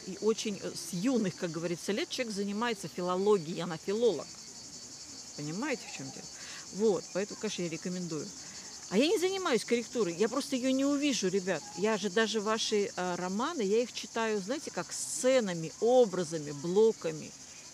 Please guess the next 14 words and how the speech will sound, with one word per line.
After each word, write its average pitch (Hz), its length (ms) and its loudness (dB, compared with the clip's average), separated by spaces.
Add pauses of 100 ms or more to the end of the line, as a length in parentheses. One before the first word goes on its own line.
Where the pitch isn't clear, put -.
(120)
Понимаете, 220 440 -4
я 175 80 0
воспринимаю 214 480 -2
текст - 420 -4
целиком. 202 680 2
А - 100 -4
для 170 160 -2
того, 196 220 -2
чтобы 175 200 -8
быть 202 120 -4
хорошим 202 380 -4
корректором, 202 500 -2
надо 180 320 2
видеть 202 840 4